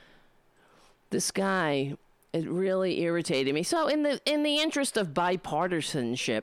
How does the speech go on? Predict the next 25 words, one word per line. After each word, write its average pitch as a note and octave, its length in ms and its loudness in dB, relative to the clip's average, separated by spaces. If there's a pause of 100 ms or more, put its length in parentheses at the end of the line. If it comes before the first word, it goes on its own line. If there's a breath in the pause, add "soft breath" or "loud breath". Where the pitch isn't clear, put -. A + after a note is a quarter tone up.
I G#3 80 2
don't D4+ 140 2
know B3 100 2
why. F3 560 2
Why? G3+ 460 0 (1300)
Some, D4+ 580 0
uh, G#3+ 260 0 (280)
I'm G3+ 200 -4
j-, - 80 -12 (120)
trying E3+ 180 -4
to D#3+ 40 -4
find A#2+ 200 -2
this A#2 140 -6
tweet B2 320 -4
here. - 240 -6 (1400 soft breath)
This - 140 -18
kind C#3 260 -4
of C#3 200 -8 (180)
amused D3 480 -2
me. B2+ 240 -2 (560 soft breath)
Colorado G3+ 840 2
Governor D#3 600 0
Jared D#3 500 0
Polis A#2 440 0
crossed - 540 -2